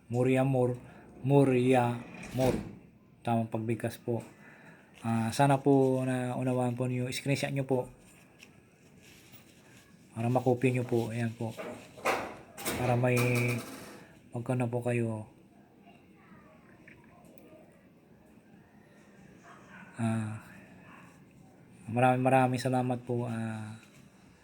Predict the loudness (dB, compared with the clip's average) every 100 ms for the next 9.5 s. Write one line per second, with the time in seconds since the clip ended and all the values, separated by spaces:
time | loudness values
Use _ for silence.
0 | -20 -20 -20 -20 -6 0 0 2 2 2
1 | 2 -2 -2 2 2 4 4 4 2 -2
2 | -4 -4 0 0 0 0 0 0 0 -2
3 | -8 -16 -20 -20 -20 -20 -20 -20 -20 -20
4 | _ -20 -20 -12 -6 -6 -6 -8 -4 -2
5 | 4 6 6 2 2 2 0 -2 -2 -2
6 | -4 -6 -8 -8 -10 -10 -10 -2 -2 -2
7 | -6 -2 0 0 0 0 -2 -4 -6 -6
8 | -6 -6 0 2 2 0 0 0 0 -6
9 | -8 -6 -6 -10